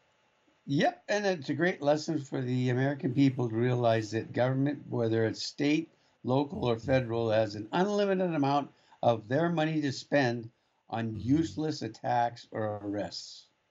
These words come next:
Speaker 2: Yeah.
Speaker 1: Pretty sad.
Speaker 2: Well, Trump is charged with four counts of conspiracy in the January sixth Capitol riot, uh,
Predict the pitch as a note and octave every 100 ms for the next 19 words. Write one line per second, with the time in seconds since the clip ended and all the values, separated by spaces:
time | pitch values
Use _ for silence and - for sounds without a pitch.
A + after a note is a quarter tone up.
0 | _ G2 G2 F2+ _ _ _ _ _ _
1 | _ _ _ _ _ _ _ _ G2 F#2+
2 | - F2+ E2 D#2 - _ _ _ _ -
3 | G3 A3 - C4+ A#3+ G3 - G#3 G#3 E3
4 | C#3+ - A#3 A#3 - F3+ F3+ E3+ D#3 C#3+
5 | C#3+ - - G3+ F#3+ - D3+ D3+ D#3 D3
6 | C3+ A#2+ D3 D#3+ D#3+ D3 C3 - F3 -
7 | - D#3 - B2+ A#2+ B2 C#3+ E3+ C3 G#2
8 | B2 - - B2 A#2+ A#2+ A2+ A2+